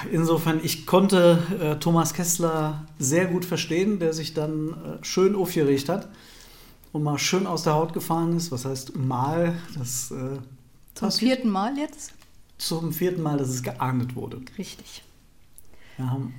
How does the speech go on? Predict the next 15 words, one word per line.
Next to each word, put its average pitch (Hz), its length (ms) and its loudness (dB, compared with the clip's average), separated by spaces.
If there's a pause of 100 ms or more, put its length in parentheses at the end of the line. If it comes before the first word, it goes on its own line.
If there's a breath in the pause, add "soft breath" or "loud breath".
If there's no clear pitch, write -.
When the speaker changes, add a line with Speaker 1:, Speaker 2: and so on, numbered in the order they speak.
Speaker 1:
also 127 200 -4
einen 123 220 -6
sportlichen 135 580 -6
Leiter, 139 480 -2 (480 loud breath)
der 127 200 -2
die 123 160 -2
zweitmeisten 127 760 -4
gelben 135 320 -2
Karte, 127 560 -6
Karten 135 340 -6
aller 135 220 -8
F-C-Spieler 147 500 -2
kassiert 123 520 -4
hat. 143 80 -6
Speaker 2:
Ja, 262 160 0